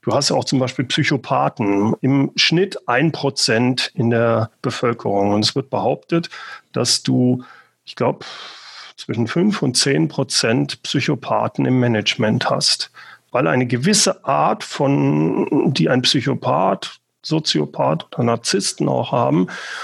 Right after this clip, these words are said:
ähm, die sind positiv für bestimmte Sachen. Das kann natürlich überspringen, das kann negativ werden. Aber gerade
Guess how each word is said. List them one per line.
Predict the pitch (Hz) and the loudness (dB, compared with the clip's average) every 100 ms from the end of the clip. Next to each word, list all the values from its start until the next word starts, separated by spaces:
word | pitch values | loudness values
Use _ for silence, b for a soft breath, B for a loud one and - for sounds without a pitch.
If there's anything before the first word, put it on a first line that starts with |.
| B _ - | B _ -2
ähm, | 143 147 165 208 214 - - | 0 2 2 2 0 0 0
die | |
sind | - 143 151 170 - - _ _ _ _ _ _ - | 2 2 0 2 0 -2 _ _ _ _ _ _ -6
positiv | - 156 123 - 143 139 - - - _ | 0 2 0 0 0 0 0 0 -4 _
für | - - | -2 -2
bestimmte | 107 127 - 107 - | 0 -2 -2 -2 -2
Sachen. | - 123 - 185 - _ _ _ - | 0 0 0 -2 -6 _ _ _ -6
Das | - | -6
kann | - 156 | 0 2
natürlich | 165 143 - 156 - | 2 0 -2 -4 -2
überspringen, | 214 175 131 - - 120 120 120 | 0 2 0 -2 -2 -2 0 2
das | 127 | 0
kann | - 151 165 | 0 2 4
negativ | 185 117 - - 160 - | 2 0 -2 -2 -2 -2
werden. | 143 - 170 - B B B B B - | 0 2 0 0 B B B B B -4
Aber | 120 123 120 113 127 - _ _ _ _ - | 0 2 2 2 0 -4 _ _ _ _ -12
gerade | - - 135 147 | -12 -6 -2 0